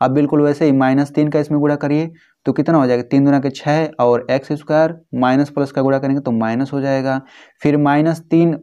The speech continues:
प्लस दो इसका गुणा करेंगे तो तीन दूना छः हो जाएगा, माइनस प्लस माइनस हो जाएगा। ठीक है,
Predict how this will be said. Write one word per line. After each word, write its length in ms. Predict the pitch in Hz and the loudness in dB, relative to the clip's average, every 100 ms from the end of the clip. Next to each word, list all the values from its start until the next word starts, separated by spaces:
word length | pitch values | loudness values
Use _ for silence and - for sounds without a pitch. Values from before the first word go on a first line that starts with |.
| - | -2
प्लस 200 | 139 123 | -2 0
दो 160 | 127 | -2
इसका 220 | 127 - | -2 -2
गुणा 200 | 143 147 | 0 0
करेंगे 260 | 143 143 143 | 0 0 -2
तो 180 | 143 135 117 - _ - | 0 0 -2 -6 _ -2
तीन 160 | 135 | 2
दूना 140 | 139 131 | 2 0
छः 200 | - 151 | -2 0
हो 140 | 143 | 2
जाएगा, 360 | 143 143 143 139 | 2 0 0 0
माइनस 340 | 120 123 135 135 | 0 0 -2 -2
प्लस 300 | 135 151 151 | -2 -2 -2
माइनस 340 | 113 110 113 117 | -4 -4 -6 -8
हो 60 | |
जाएगा। 400 | 110 110 113 113 117 _ _ | -8 -6 -6 -8 -12 _ _
ठीक 140 | 131 | -4
है, 120 | 175 | -2